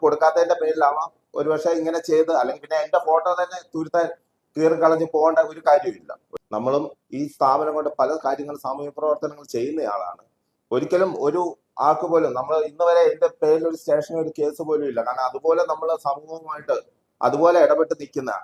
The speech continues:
എന്നെ പോലെ ഒരാളെ ഉപദ്രവിക്കുക എന്ന് പറഞ്ഞാൽ വളരെ കഷ്ടം തന്നെയാണ്.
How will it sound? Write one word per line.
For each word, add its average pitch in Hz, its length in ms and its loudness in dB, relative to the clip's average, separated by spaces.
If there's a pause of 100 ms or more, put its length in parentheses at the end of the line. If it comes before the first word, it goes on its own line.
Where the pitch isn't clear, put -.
(180)
എന്നെ 151 240 0
പോലെ 175 220 4
ഒരാളെ 156 380 4 (280)
ഉപദ്രവിക്കുക 160 600 0
എന്ന് 147 160 -2
പറഞ്ഞാൽ 139 260 -2
വളരെ 127 300 0
കഷ്ടം 127 300 -8
തന്നെയാണ്. 101 340 -12